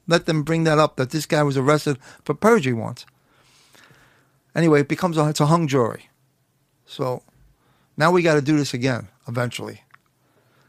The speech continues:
So a couple of months down the road, two of the people on our wiretap, well, they weren't on the wiretap. We were already up on the wire, so me and my partner weren't working there every day. We were with the D E A at this point,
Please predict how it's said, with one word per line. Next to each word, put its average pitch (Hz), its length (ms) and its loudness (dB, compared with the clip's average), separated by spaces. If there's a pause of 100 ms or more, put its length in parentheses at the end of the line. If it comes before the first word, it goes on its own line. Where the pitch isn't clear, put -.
So - 120 -8
a 123 60 -8
couple 175 240 -2
of 175 40 0
months 170 200 -2
down 156 160 0
the 147 80 0
road, 127 340 2 (920)
two 190 200 0
of 208 60 2
the 185 60 2
people 160 400 -2
on 151 180 2
our 139 120 0
wiretap, 131 600 -4 (160)
well, 143 160 4
they 147 120 4
weren't 165 220 4
on 156 80 4
the 147 60 0
wiretap. 113 500 -4 (380)
We 143 140 2
were 170 80 6
already 165 280 4
up 190 140 -2
on 170 80 0
the 160 80 2
wire, 123 460 -2
so 143 180 0
me 151 120 0
and 170 60 0
my 160 80 2
partner 147 300 -2
weren't 135 240 0
working 135 240 0
there 127 300 0 (100)
every 131 240 -2
day. 120 160 -2
We 120 120 -6
were 123 100 -4
with 131 120 -4
the 127 100 -10
D 127 260 0
E 127 80 0
A - 20 -2
at 117 80 -8
this 110 140 -12
point, 107 260 -10